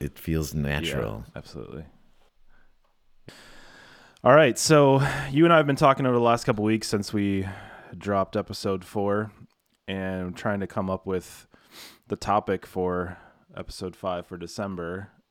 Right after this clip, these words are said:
Speaker 2: And, you know, we were kinda going back and forth between a couple different ideas, but then I kinda sent you a Telegram message saying, you know, I think maybe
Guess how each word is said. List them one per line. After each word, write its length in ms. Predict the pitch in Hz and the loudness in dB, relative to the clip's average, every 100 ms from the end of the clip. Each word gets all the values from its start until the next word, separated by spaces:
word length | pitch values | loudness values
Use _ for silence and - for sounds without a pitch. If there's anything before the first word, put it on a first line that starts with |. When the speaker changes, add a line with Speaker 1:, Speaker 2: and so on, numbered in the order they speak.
| _ | _
Speaker 2:
And, 560 | 92 87 85 82 82 82 | -14 -12 -12 -10 -12 -12
you 60 | |
know, 140 | 82 82 | -10 -8
we 100 | 85 | -8
were 80 | 85 | -8
kinda 280 | 98 90 | -8 -8
going 220 | 85 85 82 | -6 -8 -4
back 200 | 85 - | -6 -6
and 100 | 85 | -10
forth 300 | 90 87 - | -8 -8 -10
between 460 | 87 - 85 82 - | -12 -10 -10 -10 -12
a 80 | |
couple 260 | 82 92 90 | -10 -8 -8
different 280 | 85 - 85 | -10 -10 -12
ideas, 460 | 78 82 87 82 - | -12 -8 -8 -8 -8
but 280 | 82 80 - _ _ _ _ _ _ | -8 -8 -12 _ _ _ _ _ _
then 160 | 104 107 | 0 0
I 80 | 101 | 2
kinda 240 | 110 98 | 0 0
sent 260 | - 101 98 | -2 -2 -2
you 80 | |
a 40 | 92 | -4
Telegram 460 | - 98 98 90 | -2 -2 0 -2
message 400 | 90 92 95 85 | -4 -4 -6 -8
saying, 360 | - 92 87 87 | -6 -6 -4 -6
you 80 | 90 | -4
know, 180 | 90 87 | -4 -2
I 100 | 90 | -4
think 540 | - 95 92 - - _ _ _ | -4 -6 -8 -16 -20 _ _ _
maybe 720 | - 90 92 87 90 87 85 | -8 -6 -4 -4 -4 -4 -6